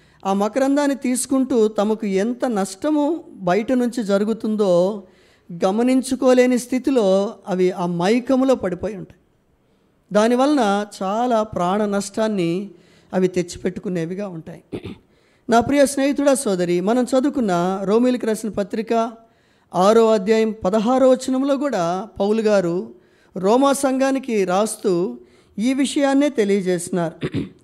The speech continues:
ఏమంటారంటే ఆయన, "లోబడుటకు, లోబడిపోవటానికి దేనికి మిమ్ములను మీరు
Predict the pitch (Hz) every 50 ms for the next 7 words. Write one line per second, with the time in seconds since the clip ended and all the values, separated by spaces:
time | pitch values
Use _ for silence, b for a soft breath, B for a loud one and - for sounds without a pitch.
0 | _ - 220 247 262 269 269 254 277 262 247 240 233 220 - 202 196 190 180 180
1 | 165 165 202 247 247 - b b b b b b b b b b 175 202 214 240
2 | 262 285 294 285 311 294 294 277 240 269 247 262 277 277 262 202 - - - -
3 | - 202 190 196 208 233 254 254 240 254 247 254 202 220 214 208 202 208 196 190
4 | 190 180 - 220 214 202 165 160 190 - b b b b b b b b b b
5 | 175 165 156 214 220 233 262 285 302 294 302 269 294 - 294 285 254 226 220 226
6 | 247 247 254 269 269 262 262 262 262 254 226 208 196 196 214 240 254 269 277 285
7 | 285 294 302 302 277 220 170 147